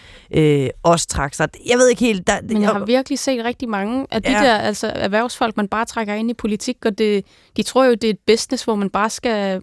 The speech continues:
Speaker 2: maksimere profitten, men det er jo ikke sådan, politik fungerer, og så er der vist et mismatch. Jeg ved det ikke.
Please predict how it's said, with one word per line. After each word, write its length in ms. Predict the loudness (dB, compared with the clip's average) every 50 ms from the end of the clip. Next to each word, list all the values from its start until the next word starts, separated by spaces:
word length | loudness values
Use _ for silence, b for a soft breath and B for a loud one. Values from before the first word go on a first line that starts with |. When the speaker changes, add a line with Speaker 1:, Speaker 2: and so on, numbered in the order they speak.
| -6 -4
Speaker 2:
maksimere 500 | -2 -2 -2 0 0 0 0 2 2 0
profitten, 460 | -2 -4 -8 -4 -4 -2 0 0 0
men 120 | 0 0
det 60 | 0
er 20 | 0
jo 40 | -2
ikke 100 | -2 -2
sådan, 240 | -2 -2 -2 -2
politik 400 | -2 -4 -4 -4 -4 -6 -8 -6
fungerer, 480 | -4 -4 -4 -2 -4 -4 -4 -4 -6 -6 -6
og 100 | -8 -8
så 480 | -6 -4 -4 -2 -2 -2 -2 -4 -4 -6 -8 _ -8
er 80 | -6 -6
der 80 | -6
vist 220 | -6 -8 -8 -8 -4
et 80 | -2
mismatch. 560 | -2 -2 -2 -4 -6 -6 -6 -6 -8 -12 -16 _ b b b b b b b
Jeg 100 | 2 2
ved 100 | 4 2
det 80 | 2
ikke. 120 | -2 -4